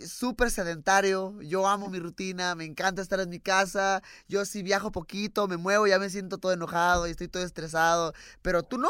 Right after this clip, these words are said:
estás acostumbrada a viajar y a, y aprender de diferentes lugares, entonces, ah, pues nada, platícame antes que nada, primero que nada, ¿cómo, cómo fue tus inicios? Eh, ¿dónde empezaste a entrenar M M A? ¿Si fue en Venezuela o en, o en qué otro lugar?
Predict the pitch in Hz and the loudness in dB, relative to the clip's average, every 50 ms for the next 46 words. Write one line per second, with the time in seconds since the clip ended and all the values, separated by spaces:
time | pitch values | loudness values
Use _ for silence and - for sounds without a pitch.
0 | 571 523 - - 254 294 - 240 220 - 214 185 175 190 208 233 262 247 233 214 | 4 4 2 0 0 -2 -2 -2 -6 -8 -4 0 4 6 6 6 4 2 0 -2
1 | - 208 196 196 202 208 208 196 185 170 160 - - 165 170 165 156 156 - 170 | 2 4 6 6 6 4 4 2 2 2 0 0 -4 -4 -2 -2 -2 -2 -4 -6
2 | 165 160 185 196 220 214 202 180 180 180 180 185 170 208 202 190 175 165 170 175 | -2 0 0 2 2 2 2 0 0 -4 -4 -4 -6 -8 -6 -4 -2 2 4 4
3 | 180 202 208 196 - - - - - - 196 180 185 226 220 233 294 269 - - | 4 2 0 -4 -6 -16 -20 -20 -14 -12 -6 -2 -2 -2 0 0 -2 -4 -4 -8
4 | - - - - - - - - 208 - - - - - 262 226 233 277 359 349 | -12 -18 -20 -20 -8 0 4 6 6 6 6 4 6 4 4 6 6 6 6 6
5 | 277 - 233 226 262 247 - 302 311 320 302 285 202 - - 233 240 214 285 254 | 6 4 2 0 0 0 2 2 2 2 0 -4 -2 0 0 0 0 0 -4 -6
6 | - - 214 220 226 233 240 233 214 - _ _ - 208 202 226 247 247 - 214 | -4 -4 -2 0 2 2 2 0 -2 -6 _ _ -8 -4 -2 0 0 0 0 2
7 | 220 240 254 254 214 233 233 240 240 226 - - 220 233 214 226 247 - - 240 | 2 2 2 2 0 -2 -6 -6 -6 -8 -10 -10 -8 -8 -6 -8 -8 -10 -10 -10
8 | 240 202 - 185 170 170 190 233 240 - - 262 262 262 262 247 - 175 180 170 | -10 -10 -8 -10 -8 -8 -8 -8 -6 -6 -4 -2 -2 -2 -2 -2 -2 -2 -2 -2
9 | 143 180 190 208 214 233 202 196 196 170 190 190 - 214 185 175 156 170 180 190 | -2 -2 -2 -2 -2 -4 -4 -4 -4 -4 -4 -4 -4 -4 -4 -4 -2 0 0 0
10 | 185 175 - - - - - 151 165 160 147 151 156 180 208 226 240 - 190 160 | 0 -4 -14 -18 -20 -14 -10 -8 -8 -6 -6 -4 -2 0 0 0 0 -2 -6 -10
11 | - 170 165 151 156 147 139 - - 185 202 226 233 240 240 240 233 220 202 175 | -10 -10 -10 -10 -12 -12 -12 -10 -8 -6 -6 -4 -4 -2 0 0 2 0 0 -2
12 | 160 147 - - 147 139 147 151 147 - - 170 175 170 - 165 160 147 151 160 | -4 -8 -8 -10 -8 -8 -8 -8 -10 -10 -8 -8 -8 -6 -6 -8 -6 -4 -4 -4
13 | 143 | -4